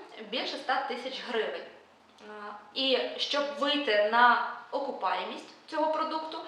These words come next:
е, нам, е, вийшло десь близько року, е, поки ми не вийшли в плюс.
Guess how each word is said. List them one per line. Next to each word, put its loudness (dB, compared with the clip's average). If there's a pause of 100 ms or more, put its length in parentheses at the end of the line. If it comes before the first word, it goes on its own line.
(420)
е, 2
нам, 8
е, -6 (800)
вийшло 2
десь 0 (100)
близько -2 (180)
року, 4 (240)
е, -4
поки 6
ми 0 (160)
не -2
вийшли 0
в -10
плюс. -2